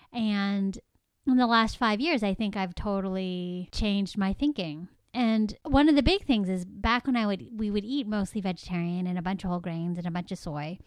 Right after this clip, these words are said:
I never thought about how I felt. And just realizing that now I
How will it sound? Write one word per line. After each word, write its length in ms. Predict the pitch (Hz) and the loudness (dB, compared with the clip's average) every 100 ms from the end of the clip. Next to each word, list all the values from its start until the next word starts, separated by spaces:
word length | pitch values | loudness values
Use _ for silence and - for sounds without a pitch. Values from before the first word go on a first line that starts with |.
| - | -4
I 40 | 240 | 2
never 500 | 220 220 220 233 269 | 4 4 2 2 0
thought 280 | 214 185 | 0 -2
about 180 | 185 180 | -2 -6
how 140 | 185 175 | -6 -6
I 120 | 175 | -6
felt. 360 | 170 170 - - _ _ _ _ _ - | -8 -10 -14 -20 _ _ _ _ _ -6
And 720 | 226 208 202 202 202 202 - _ _ _ _ _ _ - | -4 -2 -2 -2 -4 -6 -10 _ _ _ _ _ _ -14
just 280 | 247 247 - | -4 -4 -4
realizing 920 | 226 277 330 320 254 220 214 208 214 - | -4 -2 0 2 2 2 0 0 -4 -6
that 280 | 233 208 202 | -4 -4 -4
now 560 | 214 214 208 214 254 277 | -2 -2 -2 -2 -2 -4
I 120 | 226 | -6